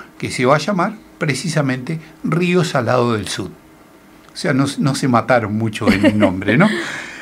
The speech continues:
Speaker 1: Eh, y sale del puerto de Buenos Aires, llega a un lugar primero que se llamó El Callejón, que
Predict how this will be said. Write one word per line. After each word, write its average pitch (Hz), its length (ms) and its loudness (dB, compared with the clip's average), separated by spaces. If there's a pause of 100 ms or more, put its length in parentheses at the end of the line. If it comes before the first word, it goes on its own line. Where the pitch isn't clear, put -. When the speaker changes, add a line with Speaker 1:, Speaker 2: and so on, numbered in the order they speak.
(300)
Speaker 1:
Eh, 165 600 4 (720)
y 320 360 6 (480)
sale 185 420 4
del 127 160 0
puerto 160 300 0
de 185 60 4
Buenos 214 260 2
Aires, 269 500 0 (420)
llega 208 520 4
a 170 100 6
un 196 160 -2
lugar 190 460 4 (120)
primero 175 540 2
que 123 80 -10
se - 180 -8
llamó 147 320 0 (140)
El 117 240 -6
Callejón, 143 840 2 (720)
que 156 580 0